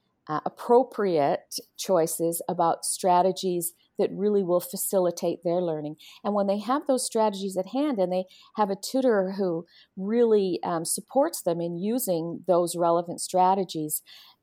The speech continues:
that also helps make the relationship so much stronger, and it helps make the learning so much more effective.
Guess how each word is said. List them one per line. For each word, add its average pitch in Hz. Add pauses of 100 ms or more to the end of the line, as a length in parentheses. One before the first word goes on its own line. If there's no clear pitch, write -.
(280)
that 247 (180)
also 196
helps 190
make 190
the 185
relationship 175
so -
much 165
stronger, 220 (320)
and 185
it 175
helps -
make 160
the 165
learning 160
so 151
much -
more 151
effective. -